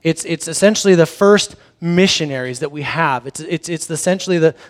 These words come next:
the first people that Jesus invites to be a part of his kingdom today that he did then. And I, I love that for that reason, but I think if we're not careful, a lot of us will read this section and go, "Okay, that's neat. That must have been for those, those twelve disciples, and that's, that's kinda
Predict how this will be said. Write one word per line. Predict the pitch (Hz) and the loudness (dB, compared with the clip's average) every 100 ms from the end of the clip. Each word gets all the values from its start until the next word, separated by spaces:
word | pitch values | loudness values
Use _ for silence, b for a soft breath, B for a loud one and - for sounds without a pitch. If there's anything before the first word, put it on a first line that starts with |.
| B | B
the | |
first | 170 214 226 - | 2 4 4 2
people | 220 196 | 0 2
that | 170 | 0
Jesus | 156 196 208 196 | 0 -2 0 -2
invites | 185 180 190 180 | 0 4 4 2
to | 175 | -2
be | 170 | -2
a | |
part | - 180 208 | 0 2 2
of | 160 | 2
his | 170 180 | -2 -4
kingdom | - 202 185 156 151 B B | -4 -6 -2 -2 -4 B B
today | - 160 185 175 139 135 b b b | -8 0 4 4 2 -4 b b b
that | 165 156 | -2 -2
he | 165 | -2
did | 160 156 147 - _ _ _ _ | 2 0 0 -14 _ _ _ _
then. | 160 156 139 | -2 -2 -2
And | 131 | -6
I, | 147 156 | -4 -4
I | 160 151 | -4 -2
love | 160 160 196 196 | -2 2 4 4
that | 202 175 | 2 2
for | 175 | 0
that | 170 175 | 0 2
reason, | 190 180 | 0 0
but | 170 | 2
I | 165 | 2
think | 190 190 | 0 -6
if | - | -2
we're | 190 | 0
not | 226 - | 0 0
careful, | - 220 214 185 | 2 2 4 2
a | |
lot | 175 208 | 4 4
of | 214 | 4
us | 202 | 0
will | 190 | -4
read | 202 220 | -4 -2
this | 185 | -2
section | - 180 165 170 | 0 -2 -2 -6
and | 170 | 0
go, | 170 165 - B B | 2 2 -2 B B
"Okay, | 190 190 | 0 2
that's | 180 202 196 | 4 4 2
neat. | 202 | -2
That | 190 190 | 0 0
must | 202 196 | 0 -2
have | |
been | 185 180 | -2 -2
for | 185 | 0
those, | 180 185 160 - b b | 2 2 0 -14 b b
those | 180 175 | -2 -2
twelve | - 190 185 | -2 2 2
disciples, | 170 147 180 170 165 | 0 0 0 0 -4
and | 156 | -4
that's, | 165 160 | -6 -4
that's | 175 170 - | -4 -4 -4
kinda | 190 180 | -8 -8